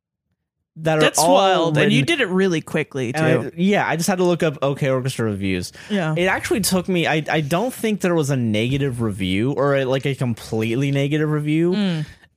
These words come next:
Speaker 1: in, like, the first four that they show you.
Speaker 2: Wow.
Speaker 1: Yeah.
Speaker 2: Okay.
Speaker 1: I mean, when you look up OK Orchestra review, you get the needle drop first. I don't know if that's because it's on me, but all the
Speaker 2: Maybe.
Speaker 1: video reviews
Speaker 2: Yeah.
Speaker 1: seem negative.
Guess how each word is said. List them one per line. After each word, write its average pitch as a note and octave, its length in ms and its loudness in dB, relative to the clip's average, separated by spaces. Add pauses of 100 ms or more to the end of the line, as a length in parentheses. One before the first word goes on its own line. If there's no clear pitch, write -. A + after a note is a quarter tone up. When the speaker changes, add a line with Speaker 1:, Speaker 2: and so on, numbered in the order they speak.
(120)
Speaker 1:
in, D3+ 180 0
like, C#3 220 0
the C3 80 -2
first - 400 -4
four G#2 300 -2
that F#2 160 -2
they E2 100 -2
show D#2+ 240 -2
you. C#2 300 -6 (340)
Speaker 2:
Wow. E3 800 2
Speaker 1:
Yeah. C#3+ 320 2 (260)
Speaker 2:
Okay. G3+ 200 0
Speaker 1:
I - 20 4
mean, F#3+ 100 4
when G3 140 2
you A3 80 0
look A#3 160 2
up G#3+ 160 -2
OK D#3+ 300 0
Orchestra C#3 400 0
review, D#3 240 0
you D3 100 2
get B2+ 160 -2
the B2 80 -4
needle A2+ 260 0
drop C3+ 300 -2
first. D3+ 320 -2
I A#2+ 60 0
don't C#3 180 0
know C3 100 0
if A2 60 -4
that's A#2 160 -2
because A2 260 -4
it's G#2 140 -6
on F#2+ 240 -4
me, B2+ 340 0 (480)
but - 100 -2
all G3 200 0
the B3+ 100 0
Speaker 2:
Maybe. E3 160 -2
Speaker 1:
video F3+ 320 4
reviews A3+ 760 -2
Speaker 2:
Yeah. D#3+ 200 0
Speaker 1:
seem D#3+ 320 2
negative. G2+ 520 -2